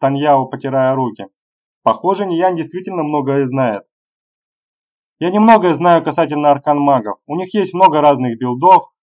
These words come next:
каждый из которых требует свою тактику. Я научу тебя тому, что знаю", ответил Ниянь. Когда это касается Таньяо, он не будет ничего скрывать и действовать эгоистично. "Было бы здорово!"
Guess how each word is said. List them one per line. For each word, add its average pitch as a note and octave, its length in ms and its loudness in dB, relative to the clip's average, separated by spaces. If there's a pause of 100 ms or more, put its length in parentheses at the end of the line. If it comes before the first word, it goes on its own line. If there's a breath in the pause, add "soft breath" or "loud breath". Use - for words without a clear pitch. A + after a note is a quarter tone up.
(100)
каждый E3 300 2
из C#3 80 -10
которых C#3+ 400 -4
требует C#3 440 -6 (280)
свою C#3+ 360 -4
тактику. A2 580 -4
Я C#3 180 -2
научу F3 280 -2
тебя E3 240 -2
тому, E3+ 240 -2
что F3 160 -6
знаю", C#3+ 460 -2
ответил C3 400 -8
Ниянь. A#2+ 380 -6 (440)
Когда C#3+ 280 0
это C#3+ 140 -4
касается C3 500 -4
Таньяо, C#3 640 0 (140)
он F3 200 2
не E3+ 80 -2
будет D3+ 320 -6
ничего C3 320 -6
скрывать C#3 480 -4 (100)
и D3 160 -6
действовать B2 480 -8
эгоистично. A#2+ 720 -8 (500)
"Было E3+ 280 -2
бы G3+ 100 -2
здорово!" D#3 600 2